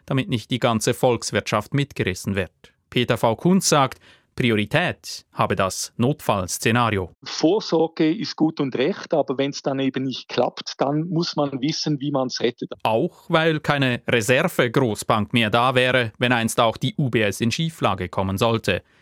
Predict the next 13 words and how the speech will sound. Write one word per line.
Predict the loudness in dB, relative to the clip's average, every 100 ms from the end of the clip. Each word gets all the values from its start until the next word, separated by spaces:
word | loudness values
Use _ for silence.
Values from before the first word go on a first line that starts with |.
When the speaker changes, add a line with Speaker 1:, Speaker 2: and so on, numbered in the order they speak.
| _ _
Speaker 1:
Zur | 0 2
Abwicklung | 2 2 0 2 2 2
formuliere | 2 4 4 4 4
der | 2
Bundesrat | 2 4 4 2 2 0
zwar | 0 0 0
Ziele | -2 0 2 4
und | 2 0
Absichten, | -2 0 0 0 0 2 2 -2 -20 _ 0
aber | 2 2 -2 -2
keine | 0 0 -2
konkreten | 0 0 0 -2 0 0
Maßnahmen. | 0 -2 -2 -4 -4 -8